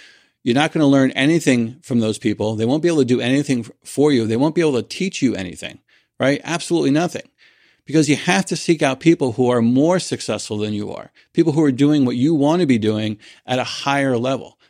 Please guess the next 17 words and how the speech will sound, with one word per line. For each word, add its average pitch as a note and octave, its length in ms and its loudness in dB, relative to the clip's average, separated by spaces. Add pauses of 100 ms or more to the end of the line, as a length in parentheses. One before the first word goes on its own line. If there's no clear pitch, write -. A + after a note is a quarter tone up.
That's C#3+ 200 -6
how E3 80 -2
you E3 180 2
learn, C3 380 -2 (560)
right? A#2 160 2
And B2 140 0
that'll D3+ 200 2
enable D3 360 4
you B2 160 4
to A2+ 100 0
reach B2+ 260 -2
new C3 140 2
heights C3+ 320 -4
and G#2+ 100 -4
be A2+ 100 -4
successful C#3 580 -6
yourself. C3 580 -6